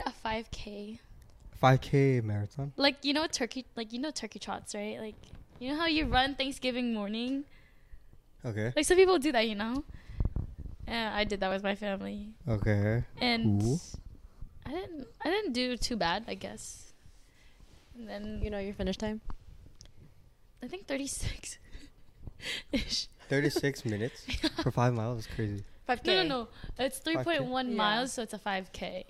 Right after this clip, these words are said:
Speaker 2: Oh.
Speaker 1: Yeah. Yeah. And then people came over and then shopped. I met my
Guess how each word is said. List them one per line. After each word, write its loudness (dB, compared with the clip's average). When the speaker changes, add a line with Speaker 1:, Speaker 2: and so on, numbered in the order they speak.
Speaker 2:
Oh. 0
Speaker 1:
Yeah. -2
Yeah. -14
And -12
then -10
people -10
came -10
over -8
and -8
then -8
shopped. -4
I 8
met 8
my 8